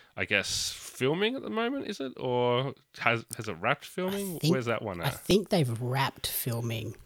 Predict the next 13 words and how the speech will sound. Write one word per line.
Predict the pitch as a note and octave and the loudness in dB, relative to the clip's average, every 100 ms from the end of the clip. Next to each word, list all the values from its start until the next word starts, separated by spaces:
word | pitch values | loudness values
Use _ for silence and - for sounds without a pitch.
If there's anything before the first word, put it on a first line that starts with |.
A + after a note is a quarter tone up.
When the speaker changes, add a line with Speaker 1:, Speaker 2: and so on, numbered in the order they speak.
| - | -20
Speaker 2:
'cause | - B2 | -12 -8
it, | C3 - | -8 -8
it's | G2 A2 - | -10 -6 -4
due | - C#3+ | -2 0
out | A#2+ A#2+ - - | 0 0 -4 -8
early | A#2 B2 - | -6 -6 -6
next | - - - | -10 -10 -8
year, | B2 | -8
I'm | B2 | -8
pretty | A2+ A#2+ | -8 -8
sure. | A2 - A2 | -8 -8 -10
So | - - - - | -10 -12 -10 -2
Speaker 1:
Okay. | G2+ A#2+ F2+ | -2 0 -4